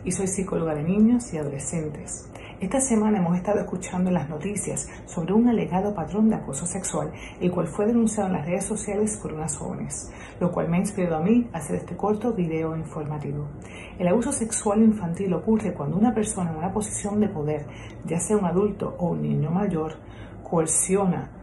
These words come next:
u obliga a un niño a tener cualquier tipo de actividad sexual forzada no adecuada. Algunas de estas experiencias pueden ser la pornografía,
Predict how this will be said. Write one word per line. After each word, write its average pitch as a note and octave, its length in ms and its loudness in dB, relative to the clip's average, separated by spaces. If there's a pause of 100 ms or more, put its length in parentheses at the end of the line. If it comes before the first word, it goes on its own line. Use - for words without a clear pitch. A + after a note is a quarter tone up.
(160)
u F#3 120 6
obliga E3+ 680 4 (220)
a F#3 120 6
un G#3 100 8
niño B3+ 220 8
a A3+ 60 2
tener G#3 300 2
cualquier A#3 840 2
tipo A3 300 4
de G3 80 6
actividad D#3+ 420 0
sexual F#3+ 680 0
forzada F#3 720 0 (180)
no C#3+ 340 0
adecuada. C#3+ 680 -2 (320)
Algunas A3 340 6
de A#3+ 80 4
estas - 420 -2 (140)
experiencias F3+ 800 4
pueden F3 320 0
ser F3 340 -2 (640)
la - 100 -2
pornografía, F3+ 1000 0